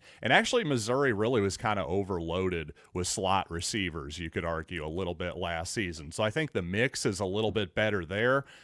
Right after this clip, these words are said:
but Brady Cook had an injury last season, just coming off of a year of, of full experience. And then on top of that, I mean, the Missouri offensive line last season was a real weakness.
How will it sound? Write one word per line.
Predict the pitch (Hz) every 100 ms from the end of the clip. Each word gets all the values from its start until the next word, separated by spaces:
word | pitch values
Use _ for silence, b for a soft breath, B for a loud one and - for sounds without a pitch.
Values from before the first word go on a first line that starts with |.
| b
but | 87 143 139 - b b b
Brady | 123 151 139
Cook | - 143 135
had | 127 107
an |
injury | 87 131 139 147 139
last | 135 131 131 -
season, | 143 135 120 135 120 b -
just | 131 -
coming | 139 135 123
off | 120 117 -
of | 104 90
a | 104
year | 92 98 147 156
of, | 123 -
of | 101 90
full | - 139 120
experience. | 95 - - 143 156 151 151 143 - B B
And | -
then | 156 233
on | 127
top | - 131 135
of | 104
that, | 110 120 90
I | 104
mean, | 107
the | 101
Missouri | 101 98 180 156
offensive | 101 92 117 113 107 82
line | 82 101 107 90
last | 92 101 110
season | 127 104 98 87
was | 85
a | 80
real | 76 92 104 78
weakness. | 87 107 - 135 147